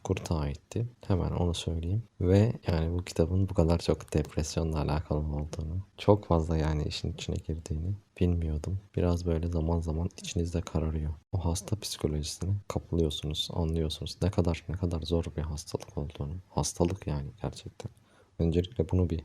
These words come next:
kafanıza vura vura anlatıyor Mete Eik. Ne kadar zorlu bir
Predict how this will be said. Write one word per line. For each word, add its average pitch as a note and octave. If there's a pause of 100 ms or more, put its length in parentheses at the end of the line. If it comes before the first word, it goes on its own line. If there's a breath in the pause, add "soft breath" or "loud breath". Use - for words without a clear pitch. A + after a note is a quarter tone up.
(120)
kafanıza E2+
vura F2+
vura E2+
anlatıyor D#2+ (260)
Mete D2+
Eik. - (160)
Ne F#2
kadar D#2
zorlu D#2+
bir D#2+